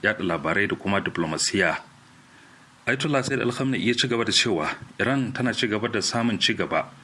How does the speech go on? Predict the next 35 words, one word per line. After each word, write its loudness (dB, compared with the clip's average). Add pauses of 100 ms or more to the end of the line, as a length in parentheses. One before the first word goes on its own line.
(220)
mai 2
ban 0
mamaki 2
a 0
dukkanin -2
ɓangarori, 0 (600)
wanda -4
hakan 0
ne 2
yake 0
daƙile 2
makirce-makircen 0
makiya 2
a 0
kan -2
ƙasar. -2 (960)
A -4
kowace 0
shekara 2
dai, 2 (160)
a 0
ranar 0
takwas -2
ga 0
watan -2
Fabrairu, 0 (640)
kwamandoji 0
da 2
manyan 2
jami'an -2
sojan 0
sama 0
na 0
ƙasar 0
Iran 0